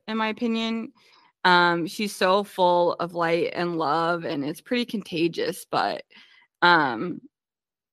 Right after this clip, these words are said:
I think there's a lot of, like, insecurity in her that comes out through this. Um, that's really interesting to see. And yeah, I love the drama. I love the tension, the emotion. It elevated their scenes.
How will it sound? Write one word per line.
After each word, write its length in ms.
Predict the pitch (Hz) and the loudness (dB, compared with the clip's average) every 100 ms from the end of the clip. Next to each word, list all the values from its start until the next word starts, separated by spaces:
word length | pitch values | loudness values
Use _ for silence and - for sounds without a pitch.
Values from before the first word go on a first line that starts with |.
| - | -2
I 80 | 202 | 2
think 200 | 214 214 | 2 2
there's 180 | 233 226 | 0 2
a 60 | |
lot 180 | 185 170 | 2 2
of, 100 | 170 | 0
like, 180 | 170 - 170 | -4 -4 -4
insecurity 720 | 170 - - 156 165 214 247 | -4 -6 -10 -6 -2 0 2
in 120 | 262 | 4
her 360 | 285 294 320 339 - | 4 4 4 0 0
that 180 | 240 247 | 0 2
comes 260 | 262 262 | 0 4
out 240 | 262 254 - | 4 2 0
through 140 | 277 | 0
this. 400 | 277 294 285 - - - - - - | 2 2 -2 -18 -20 -20 -20 -20 0
Um, 520 | 185 175 170 165 165 - _ _ _ _ - | 4 6 4 2 -4 -10 _ _ _ _ 0
that's 240 | 196 185 | 0 0
really 180 | 190 113 | -2 -2
interesting 560 | - 165 - - 147 143 | -2 -6 -8 -6 -4 -4
to 120 | - | -10
see. 400 | - 131 107 - _ _ _ _ _ _ _ | -10 -6 -6 -8 _ _ _ _ _ _ _
And 440 | 202 214 208 214 220 | 2 4 4 2 4
yeah, 260 | 302 202 - | 4 4 4
I 120 | 240 | 4
love 220 | 311 330 349 | 6 6 4
the 60 | |
drama. 440 | 330 330 277 170 - | 4 6 8 4 4
I 120 | 220 254 | 2 4
love 160 | 285 | 2
the 80 | 320 | 0
tension, 720 | 320 381 330 - 175 170 180 - | 0 2 2 0 -2 -2 -8 -2
the 140 | 269 | 2
emotion. 760 | 302 330 349 - 180 143 143 - | 4 4 2 -4 -6 -6 -8 -8
It 120 | - | 0
elevated 540 | 262 285 285 294 294 | 2 4 0 -2 -2
their 160 | 294 294 | -4 -6
scenes. 840 | - 302 294 208 165 170 170 - | -2 2 2 2 -2 -6 -10 -18